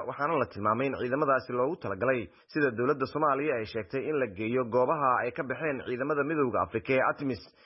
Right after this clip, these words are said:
iyadoona Jubbaland ay si weyn ciidankaasi uga soo horjeesatay. Waxaana lagu soo warramayaa in dagaal khasaare badan dhaliyay oo dhimasho iyo dhaawac uu ka dhacay deegaanka Raas Kamboni,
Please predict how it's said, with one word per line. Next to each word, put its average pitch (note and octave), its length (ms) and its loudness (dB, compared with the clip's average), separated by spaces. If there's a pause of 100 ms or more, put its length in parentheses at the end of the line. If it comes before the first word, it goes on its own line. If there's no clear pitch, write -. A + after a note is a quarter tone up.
iyadoona B2+ 400 0
Jubbaland B2+ 420 2
ay B2 100 -2
si - 140 -10
weyn C#3+ 220 -2
ciidankaasi C3+ 560 -2
uga C#3+ 140 -2
soo C#3+ 180 -2
horjeesatay. G#2 800 0 (320)
Waxaana E3+ 420 2
lagu E3+ 160 -2
soo D#3+ 160 0
warramayaa B2+ 560 0
in D3 160 -4
dagaal C3+ 300 2
khasaare C3 340 2
badan C#3 240 0
dhaliyay A#2 320 0
oo B2+ 120 4
dhimasho B2+ 340 -4
iyo C3+ 180 2
dhaawac C#3 480 2
uu A2 100 -8
ka E3 140 -8
dhacay A2+ 300 -2
deegaanka C3+ 460 -4
Raas B2 200 -2
Kamboni, C3 560 2